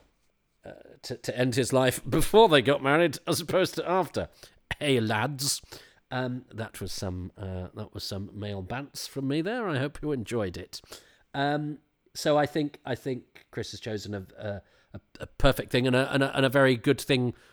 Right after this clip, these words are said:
to talk about. The body horror, which, uh, this period of Doctor Who does so well. Possession, which I know that, um, uh,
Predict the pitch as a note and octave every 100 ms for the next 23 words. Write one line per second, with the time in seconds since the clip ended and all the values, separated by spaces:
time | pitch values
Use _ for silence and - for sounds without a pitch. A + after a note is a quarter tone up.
0 | _ - - D3 A2 G2 G2 - A2 A#2+
1 | A2+ B2 A2 G#2 G2+ G2 G#2 - - -
2 | A2 G2+ G2 F#2+ - _ _ A#2+ - -
3 | G2+ F#2+ F#2 F#2 F#2+ - F#2 F2+ F2 E2+
4 | - G2 F2+ F#2 F2+ - - - - -
5 | B2 - G2 F2+ - - F#2+ F#2+ F2 F#2
6 | - - F#2 F2+ F2 - - - _ _
7 | G2+ F#2+ F2+